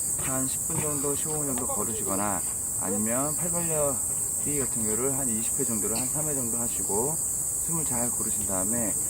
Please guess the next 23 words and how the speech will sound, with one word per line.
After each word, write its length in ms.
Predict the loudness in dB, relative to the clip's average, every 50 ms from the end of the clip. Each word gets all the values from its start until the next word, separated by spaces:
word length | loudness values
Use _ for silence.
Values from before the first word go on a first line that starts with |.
| -2 -2 0 0 0
가볍게라도 600 | 0 0 0 0 2 2 2 2 2 2 2 2
체조라든지 1040 | 0 0 0 0 0 0 0 0 0 0 0 0 0 0 0 0 0 0 0 0 0 0
이런, 260 | 0 0 0 0 0 0 0 -2 -2 -2 -2 -2 -2 0
어, 160 | 0 0 -2 -2
스트레칭을 400 | -2 -2 -2 -2 -2 0 0 0
가볍게 360 | 0 -2 -2 -2 -2 0 -2
하고 480 | -2 -2 -2 0 0 2 2 2 2 2 0 0 0 0 0 0 0 0 0
등산이나 520 | 0 0 0 2 2 2 2 2 0 0 0
이런 180 | 0 0 0
걸 100 | 0 0
하실 180 | 0 0 0 0 0 0 0
때 100 | 0 -2
이제 160 | -2 -2 -2
부상 440 | 0 0 0 0 0 2 2 2 2 2
위험을 320 | 0 0 0 0 0 0
줄일 180 | 0 -2 -2 -2
수 140 | -2 -2
있고요. 400 | -2 -2 -2 0 0 0 0 0 0 -2 0 0 0 -2 -2 -2 -2
또 60 | 0
이런 200 | 2 2 2 2
데 60 | 2 2
오셨을 500 | 2 2 0 0 0 0 0 -2 -2 0
때 380 | 0 0 0 0 0 0 0